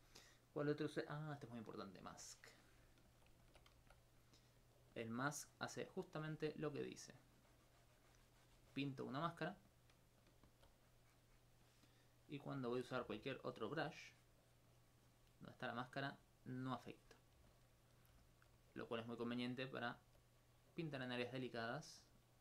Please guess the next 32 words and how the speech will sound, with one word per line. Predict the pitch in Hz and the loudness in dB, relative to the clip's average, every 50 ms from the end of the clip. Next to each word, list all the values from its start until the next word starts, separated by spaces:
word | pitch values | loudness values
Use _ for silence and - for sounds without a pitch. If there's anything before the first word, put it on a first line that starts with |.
| - - - - - - | -20 -20 -20 -20 -12 -6
Por | - 131 117 | -6 -4 -2
ejemplo, | - - 123 123 123 123 | 0 2 2 2 2 2
yo | - 127 | 0 0
terminé | 120 123 117 117 120 | 2 2 2 2 2
de | 117 | 0
esculpir, | 120 - - 113 107 - 123 120 120 123 127 - - | 0 -2 -4 -6 -2 2 4 4 6 4 2 -2 -4
em, | - 127 110 110 110 110 110 110 107 104 98 - - - - - - | -4 -2 -2 -2 -2 -4 -4 -4 -4 -6 -8 -10 -14 -20 -20 -16 -6
detalle | - 131 120 - 120 - - 120 113 | -4 -2 0 0 0 0 -2 -2 -2
de | 117 | -2
un | 113 117 | -2 0
párpado. | - 135 131 139 139 139 170 170 185 202 240 - - - - - - - - - - - - - - - - | 2 4 4 4 4 4 4 4 4 2 0 -4 -12 -20 -20 -20 -20 -20 -20 -20 -20 -20 -20 -20 -20 -14 -8
Enmascaro | - 120 110 107 104 - - 127 131 127 127 | -4 -2 0 0 -2 2 4 6 6 8 6
lo | 120 117 | 6 4
que | 113 120 | 4 2
es | 117 - | 0 -2
el | 120 117 117 117 110 | -2 -2 0 -2 0
párpado | 113 - 131 131 131 - 143 151 165 | 2 4 4 4 4 4 4 4 4
y | 151 | 2
sigo | - - 117 | 0 -2 -4
esculpiendo | - 123 117 - 123 120 117 120 127 | -4 -4 -4 -2 0 0 2 4 4
lo | 120 | 2
que | 110 110 | 2 2
está | - 120 | 2 2
alrededor. | 113 107 98 107 107 104 104 98 85 - - - - - - - | 2 2 2 2 4 4 2 2 0 -4 -10 -18 -20 -20 -20 -14
Es | - - | -8 -4
una | 117 110 | -2 -2
área | 107 104 | 0 0
muy | 107 113 113 | -2 -2 -2
fina, | - - 175 180 180 180 180 - | 0 0 0 2 2 0 0 0
con | - 107 | -2 -2
mucho | 110 110 107 107 | -4 -4 -2 -2
detalle. | - - - 170 170 160 - 208 254 | -2 0 0 -2 -2 -2 -2 -4 -4